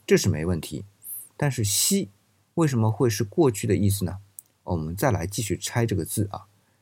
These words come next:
下半部分是个“日”也没问题，上半部分是个啥啊？草字头下面加一横，如果念出来呢，应该是“共”，但是它是一个讹传，因为我们再往前倒饬啊，倒饬到甲骨文就会发现，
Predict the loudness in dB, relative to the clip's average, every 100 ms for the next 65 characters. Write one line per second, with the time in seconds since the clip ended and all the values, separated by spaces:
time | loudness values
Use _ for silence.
0 | _ 0 2 2 2 2 2 0 0 0
1 | 0 -2 -2 -6 _ -8 -4 0 2 2
2 | -2 -8 -12 _ _ _ _ _ 0 2
3 | 4 4 4 2 2 0 0 -2 -6 -8
4 | -16 -20 _ _ _ _ -10 -6 -4 -4
5 | -2 2 4 4 4 4 4 2 2 0
6 | -2 -4 -4 -6 _ _ 4 4 4 4
7 | 2 2 4 4 4 0 _ _ -4 0
8 | 0 0 -2 -4 2 2 2 -4 _ _
9 | 0 0 0 -2 2 2 4 2 0 0
10 | -2 -4 -12 _ _ _ -2 2 6 6
11 | 6 4 4 4 2 0 2 2 2 -2
12 | -2 -4 -6 -12 -4 -2 2 2 0 2
13 | 2 4 2 -2 0 2 2 2 2 0